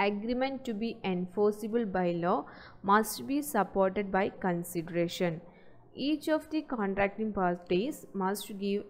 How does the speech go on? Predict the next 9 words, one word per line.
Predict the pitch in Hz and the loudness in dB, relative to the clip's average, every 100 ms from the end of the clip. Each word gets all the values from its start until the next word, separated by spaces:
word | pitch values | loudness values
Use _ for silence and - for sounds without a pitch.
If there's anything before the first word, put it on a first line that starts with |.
| - 175 | -6 -6
as | 170 - | -6 -4
well | 180 190 262 | 0 2 0
as | 285 196 185 | -2 -10 -2
get | 190 262 - - - | 0 0 -6 -10 -2
something. | 170 165 165 185 165 - - - - 185 | -2 -2 -2 -2 -2 -8 -20 -18 -2 2
Moreover, | 185 185 180 214 - 202 | 6 6 6 6 4 2
the | 190 190 | 0 2
consideration | 175 175 185 180 185 185 190 180 | -2 -2 -6 -2 -4 -4 -4 -4
must | 180 | -4